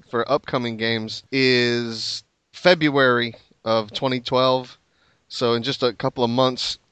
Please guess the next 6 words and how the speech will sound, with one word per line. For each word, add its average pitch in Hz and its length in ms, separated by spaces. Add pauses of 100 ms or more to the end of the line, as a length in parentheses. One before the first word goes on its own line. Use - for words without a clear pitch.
(280)
uh, 110 300 (120)
Kingdoms 196 420
of 131 100
Amalur: 143 640 (640)
uh, 110 260
Reckoning. 147 560